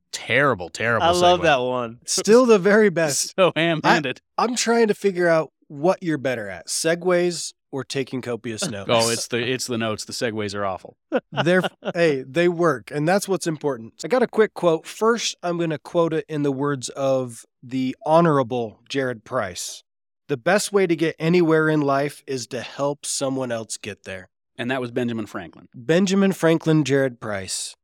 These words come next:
Speaker 3: Yep, hundred percent.
Speaker 1: <laughs>
Speaker 3: The quote actually comes from a quote from Zig Ziglar. "You can have everything in life you want if you will just help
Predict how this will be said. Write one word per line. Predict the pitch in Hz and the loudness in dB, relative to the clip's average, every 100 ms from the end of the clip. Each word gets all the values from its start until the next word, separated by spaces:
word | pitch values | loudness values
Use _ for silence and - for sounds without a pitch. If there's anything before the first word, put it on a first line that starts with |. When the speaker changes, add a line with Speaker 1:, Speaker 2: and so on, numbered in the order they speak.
| _ _ _ | _ _ _
Speaker 3:
Yep, | 120 127 147 | -8 -6 -4
hundred | 120 147 147 | 2 2 2
percent. | - 160 135 117 156 | 0 0 -2 -4 -4
Speaker 1:
<laughs> | |
Speaker 3:
The | 160 | -4
quote | 143 214 226 - | 0 2 2 0
actually | 170 185 - 170 165 | -4 -4 -4 -2 -2
comes | - 156 147 | 0 -2 -2
from | 156 143 | -2 -2
a | |
quote | 123 156 147 | 0 0 0
from | 143 143 131 | 0 -2 -2
Zig | 131 151 | -2 -4
Ziglar. | 123 156 160 127 127 139 _ _ _ | -2 -2 -2 -4 -6 -8 _ _ _
"You | - 180 | -8 -4
can | 220 | -2
have | 170 180 147 - | 0 -2 -2 -4
everything | 156 180 190 - 180 | -4 0 0 0 0
in | 170 | 0
life | 147 147 143 | 2 0 0
you | 156 131 | -4 -4
want | 135 143 147 _ _ _ | -2 -4 -6 _ _ _
if | 143 135 | -10 -8
you | 143 | -6
will | 123 127 | -6 -8
just | 110 107 127 156 156 | -10 -8 -2 -2 -2
help | - 135 135 | -4 -4 -4